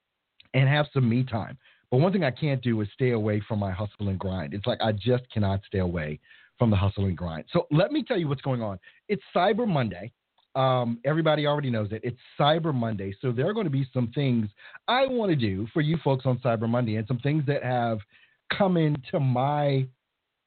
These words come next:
realm, uh, literally over the weekend, um, and over the past couple of days that I wanna share with you guys to let you guys know. And I got some things coming. I started writing a book.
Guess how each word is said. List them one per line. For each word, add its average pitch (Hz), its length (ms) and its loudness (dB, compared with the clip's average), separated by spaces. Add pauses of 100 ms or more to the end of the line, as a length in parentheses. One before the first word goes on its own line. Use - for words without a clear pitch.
realm, 123 720 2 (120)
uh, 120 320 0
literally 214 680 0
over 156 260 -2
the 131 100 -2
weekend, 107 680 -6 (400)
um, 117 300 2
and 143 100 2
over 151 120 0
the 135 80 -2
past 135 300 -2
couple 117 260 -2
of 110 100 -2
days 120 360 0 (640)
that 127 420 2
I 147 60 0
wanna 139 220 0 (160)
share 156 240 0
with 165 220 2
you 120 200 -2
guys 107 420 -2 (600)
to 127 440 2
let 127 320 0
you 165 120 2
guys 135 460 2
know. 120 460 0
And 113 100 -2
I 107 60 -2
got 127 280 -2
some 147 140 -2
things 127 240 -2
coming. 95 380 -2
I 123 320 2 (140)
started 185 500 0 (380)
writing 127 440 2
a 113 60 -4
book. 101 320 -8